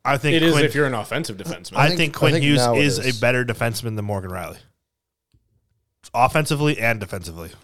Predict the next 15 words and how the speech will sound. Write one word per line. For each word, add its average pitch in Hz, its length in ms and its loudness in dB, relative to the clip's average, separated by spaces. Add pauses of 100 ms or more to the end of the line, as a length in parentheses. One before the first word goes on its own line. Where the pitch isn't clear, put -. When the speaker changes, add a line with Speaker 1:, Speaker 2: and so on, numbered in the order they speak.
Speaker 1:
Morgan 107 240 -4
Rielly's 104 280 -2
not 104 300 -4
a 104 60 -6
good 98 140 -8
defensive 92 360 -12
defenseman. 82 420 -16 (540)
Speaker 3:
Yeah, - 160 -18
I 131 40 -12
don't 330 140 -14
know. 185 120 -12
That's - 220 -14
a - 40 -16
tough - 280 -14
one. 120 180 -18